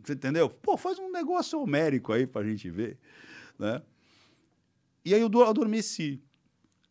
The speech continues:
Eu lembro claramente. E eu dormi com esse negócio. Eu falei assim, "Cara, faz um milagre. Faz um milagre." E aí, cara, eu acordei, cara. Foi muito doido isso aí. Parecia que eu tava dentro da água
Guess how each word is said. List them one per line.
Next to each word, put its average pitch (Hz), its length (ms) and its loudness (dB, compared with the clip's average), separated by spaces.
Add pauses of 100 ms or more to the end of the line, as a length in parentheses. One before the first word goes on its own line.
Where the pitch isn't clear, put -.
Eu 110 80 -2
lembro 151 220 2
claramente. 147 600 0 (1040)
E 131 60 2
eu 139 60 4
dormi 139 260 6
com 147 80 0
esse 151 160 -2
negócio. 120 420 0
Eu 107 40 -18
falei 147 160 -8
assim, 160 120 -8
"Cara, 160 220 -6
faz 185 200 -6
um 226 40 -2
milagre. 131 420 -4 (680)
Faz 202 160 -8
um 226 60 -4
milagre." 131 440 -4 (1500)
E 127 100 0
aí, 139 420 -2 (440)
cara, 151 180 0
eu 127 100 2
acordei, 127 600 0
cara. 82 340 -14
Foi - 180 -6
muito 131 280 -4
doido 95 320 -2
isso 80 160 -14
aí. 71 140 -18 (960)
Parecia 110 300 0
que 139 60 -6
eu 151 60 -2
tava 135 180 0
dentro 160 140 0
da 160 80 6
água 120 380 4